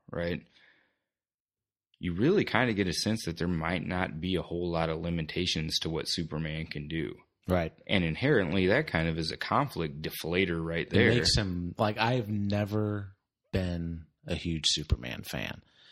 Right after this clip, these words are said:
Speaker 2: mainly because of that. It's like, he's supposed to be, you know, faster than a speeding bullet, impervious, all that stuff. It's like, well, then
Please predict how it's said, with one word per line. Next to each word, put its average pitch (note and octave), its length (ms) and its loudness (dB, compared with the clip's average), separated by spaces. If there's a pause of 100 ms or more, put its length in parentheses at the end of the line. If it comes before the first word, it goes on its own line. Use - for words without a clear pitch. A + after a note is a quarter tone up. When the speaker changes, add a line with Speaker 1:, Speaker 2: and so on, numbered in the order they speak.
(260)
Speaker 2:
mainly A#2 420 4
because G2 720 0
of E2 320 0
that. D#2+ 240 0
It's D#2+ 160 -2
like, E2+ 160 -2
he's F#2 220 2
supposed G2+ 400 0
to G#2 80 -4
be, F#2 320 -2
you F2 80 -2
know, D#2+ 180 -4
faster F#2 360 0
than F2+ 160 -2
a F2 40 0
speeding F2 460 -2
bullet, E2+ 580 -2
impervious, E2+ 760 0
all F2+ 240 0
that F2+ 260 -2
stuff. E2+ 300 0
It's F2 160 0
like, F#2 200 -4
well, G2 160 0
then F#2+ 320 -2